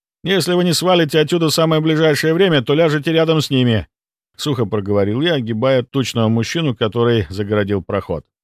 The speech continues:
Полицейские переглянулись, но не сдвинулись с места. «Ну-ну, вам же хуже.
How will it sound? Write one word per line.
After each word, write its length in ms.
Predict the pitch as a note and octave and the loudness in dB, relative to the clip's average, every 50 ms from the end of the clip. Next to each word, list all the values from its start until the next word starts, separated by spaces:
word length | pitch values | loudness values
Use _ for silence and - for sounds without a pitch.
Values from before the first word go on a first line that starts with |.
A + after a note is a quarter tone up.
| _ _ _ | _ _ _
Полицейские 580 | A2 A2+ B2 B2 - G#3+ G3 - - E3 D3 | -6 -6 -4 -2 -2 -2 -2 -2 0 -2 -2
переглянулись, 800 | B2+ B2+ B2+ A2+ A2 G#2 G#2+ A2+ C3+ F3 F#3+ F3+ F3 D#3 - - - _ _ _ _ _ | -2 0 -2 -2 0 0 0 0 0 0 0 2 0 0 -2 -6 -12 _ _ _ _ _
но 140 | - D3+ F#3 | -6 -4 -4
не 140 | G3 F#3+ F3 | -2 -2 -2
сдвинулись 460 | C3+ B2+ C3 C3 B2+ C3 C3 C3+ - | 0 0 2 2 2 0 0 -2 -2
с 60 | - | -2
места. 520 | A#2+ A2+ G2+ F2 - - - D#2+ D2+ D2 - _ _ _ _ _ | -2 0 0 -2 -2 -6 -8 -8 -8 -10 -14 _ _ _ _ _
«Ну-ну, 500 | - A2+ D#3+ G3+ G#3 G3 F3+ E3 E3+ E3 | -6 -2 0 0 0 0 0 0 0 0
вам 200 | D#3+ D3 C#3 C3 | 0 0 0 0
же 140 | B2 C#3+ C#3+ | 0 -2 -2
хуже. 440 | - B2+ A2+ G2 F#2+ G2+ F#2 E2 | -2 -2 -2 0 0 0 -2 -2